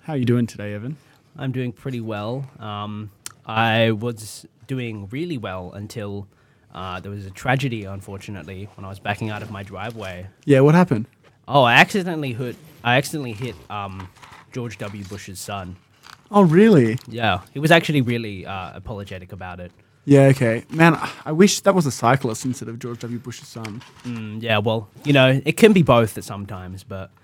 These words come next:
Speaker 2: like, just generally, it's a, it's a bit of a, a difficult thing to take over. Take
Speaker 1: It
Speaker 2: on.
Speaker 1: is, it is. What did you get up to today?
Speaker 2: Uh, well, I hit George W. Bush's son
Speaker 1: Oh,
Speaker 2: when
Speaker 1: yeah?
Speaker 2: I was backing out of my driveway, and it was, um, perhaps one of the most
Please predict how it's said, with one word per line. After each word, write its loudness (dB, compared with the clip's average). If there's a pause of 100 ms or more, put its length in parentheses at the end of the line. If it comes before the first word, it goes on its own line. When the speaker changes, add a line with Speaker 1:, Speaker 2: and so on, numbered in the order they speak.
(280)
Speaker 2:
like, -2
just -2
generally, 0
it's -16
a, -8 (100)
it's -12
a -16
bit 2
of 0
a, -4 (140)
a -12
difficult -12
thing -12
to -14 (140)
take -14
over. -14 (120)
Take -2
Speaker 1:
It 6
Speaker 2:
on. 8
Speaker 1:
is, 6
it 0
is. 4
What 4
did -2
you 4
get 10
up 4
to -4
today? -10 (920)
Speaker 2:
Uh, 10
well, 10
I 10
hit 4
George 8
W. 4
Bush's -10
son -8
Speaker 1:
Oh, 6
Speaker 2:
when 6
Speaker 1:
yeah? 6
Speaker 2:
I 4
was -4
backing -2
out -8
of -10
my -12
driveway, -6 (380)
and -2 (840)
it -12
was, -4
um, 8
perhaps 6
one 6
of 6
the 6
most 2